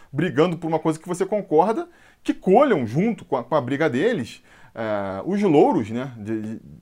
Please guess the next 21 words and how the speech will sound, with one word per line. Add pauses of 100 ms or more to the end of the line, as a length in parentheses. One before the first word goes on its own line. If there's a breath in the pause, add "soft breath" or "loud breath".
(140)
de,
de
tá
nessa
briga. (260)
Eu
acho
que
isso
faz
parte. (460 soft breath)
Algum
benefício,
o
cara, (280 loud breath)
pra,
pra
entrar
nessa
briga
aí